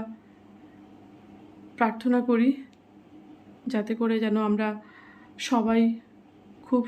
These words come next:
সুরক্ষিত হয়ে থাকতে পারি, এবং যেসব দাদা ভাইরা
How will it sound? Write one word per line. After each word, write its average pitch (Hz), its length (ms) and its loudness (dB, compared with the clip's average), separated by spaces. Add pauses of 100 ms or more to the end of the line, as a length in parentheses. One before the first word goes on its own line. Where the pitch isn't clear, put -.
সুরক্ষিত 220 460 -2
হয়ে 226 240 2
থাকতে 214 400 -10
পারি, 220 180 -4 (100)
এবং 208 260 0 (340)
যেসব 233 280 0 (100)
দাদা 214 180 -2
ভাইরা 220 460 -4